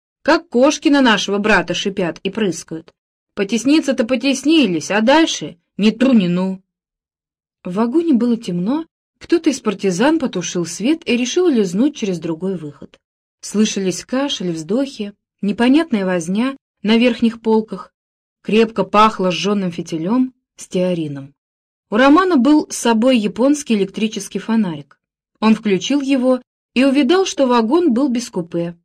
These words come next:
со сплошными, как нары, вторыми полками.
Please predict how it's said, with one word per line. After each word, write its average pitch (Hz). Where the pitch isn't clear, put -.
со -
сплошными, 208
как 170
нары, 214
вторыми 208
полками. 170